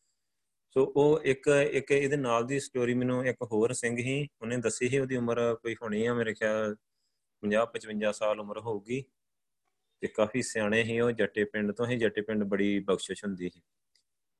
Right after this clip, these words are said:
ਤੇ ਉਹਨਾਂ ਨੇ ਇੱਕ ਵਾਰੀ ਏਦਾਂ ਮੈਨੂੰ ਨਾ ਕਾਲ ਕੀਤੀ, ਤੇ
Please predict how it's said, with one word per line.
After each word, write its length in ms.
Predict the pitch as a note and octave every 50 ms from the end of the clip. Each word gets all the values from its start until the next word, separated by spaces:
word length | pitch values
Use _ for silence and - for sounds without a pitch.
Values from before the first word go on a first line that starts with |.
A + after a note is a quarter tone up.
| _ -
ਤੇ 120 | A2+ A2+
ਉਹਨਾਂ 280 | - C3+ B2 B2+ C3 C3
ਨੇ 120 | B2+ B2
ਇੱਕ 120 | A#2 -
ਵਾਰੀ 160 | A#2+ A#2 A#2 A2+
ਏਦਾਂ 200 | A2+ G#2+ A2+ A2+
ਮੈਨੂੰ 280 | A2+ A2+ A2+ A2+ A#2
ਨਾ 320 | B2 C3 C3 B2+ B2 A2+ A2 _ _ _ _
ਕਾਲ 280 | - G#2+ G2+ G2+ G#2 G#2
ਕੀਤੀ, 360 | - A2+ G2+ - - A2+ A2
ਤੇ 380 | - B2+ A#2+ A#2+ A2+ G#2 G2